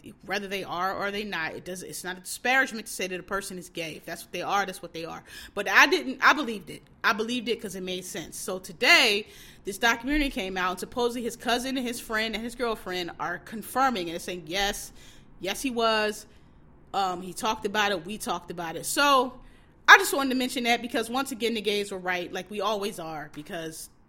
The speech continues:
you know, real recognize real. That's all I can say. But it just, it's a sad story. It's a shame that he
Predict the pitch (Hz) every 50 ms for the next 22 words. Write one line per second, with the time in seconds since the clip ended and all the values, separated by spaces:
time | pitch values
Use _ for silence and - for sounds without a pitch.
0 | - - - 151 170 196 185 170 151 143 196 175 135 - - - - - - -
1 | - 175 208 214 214 208 196 202 202 196 175 185 180 175 165 - 185 175 160 143
2 | 143 175 175 - 180 170 170 165 - 170 - - 170 127 - 147 - 196 175 156
3 | - - - - - - - - - - - 214 214 - 277 247 240 247 - -
4 | - - - - - - - - 262 - 277 277 - 311 277 285 285 277 269 -
5 | - 262 233 226 220 214 214 208 202 - - - - - 202 - - 269 247 247
6 | 240 254 247 202 202 196 190 226 220 214 202